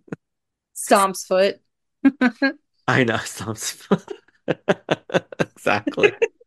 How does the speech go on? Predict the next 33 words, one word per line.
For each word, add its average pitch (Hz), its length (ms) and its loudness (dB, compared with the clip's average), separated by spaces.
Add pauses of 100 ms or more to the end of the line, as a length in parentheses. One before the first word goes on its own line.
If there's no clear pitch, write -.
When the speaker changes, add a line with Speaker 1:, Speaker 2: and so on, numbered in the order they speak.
(180)
Speaker 2:
She - 160 4
pounds 131 360 4
her 139 120 8
hand 113 260 2
on 113 120 0
the 104 80 -2
bar. 92 560 -2
<laughs> - 920 -8
Speaker 1:
"I 392 440 2 (200)
quit, 480 340 6
it's 440 380 2 (140)
nothing." 427 720 4 (240)
Speaker 2:
He's 143 180 -2
like, 151 300 4
"I 139 120 -2
swear 170 320 2
somebody 143 340 2
heard 127 180 -2
that 110 120 0
in 101 140 -4
a 98 40 -8
movie 104 240 -2
once, 87 300 -6
and 101 120 -8
I 98 40 -4
have 98 120 -8
to - 80 -14
say 92 200 -8
it 92 40 -6
all 87 120 -6
the 104 80 -12
<laughs> - 0 -
time." - 1500 -10